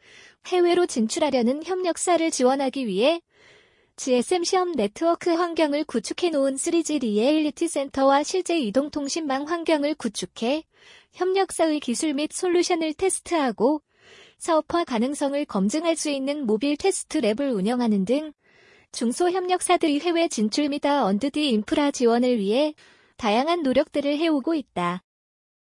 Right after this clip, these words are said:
한편 에스케이텔레콤은 상생협력 전담 조직을 신설한 이온 오프라인 교육 및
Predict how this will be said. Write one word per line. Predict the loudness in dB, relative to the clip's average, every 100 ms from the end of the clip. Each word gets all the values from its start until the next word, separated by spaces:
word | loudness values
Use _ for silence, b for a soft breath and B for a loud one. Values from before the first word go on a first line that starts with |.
| _ _ _ _ _
한편 | -10 -8 -2 -2 -2 -10 _
에스케이텔레콤은 | -4 -2 -4 -2 0 0 0 0 -2 -4 -4 -4 -8 _ -14
상생협력 | -8 -4 -2 0 0 0 -4 -2
전담 | -2 0 0
조직을 | -2 -2 0 0 0
신설한 | -4 -2 0 0
이온 | 4 4 4 2
오프라인 | 0 2 2 2 0
교육 | -2 0
및 | 2 0 -2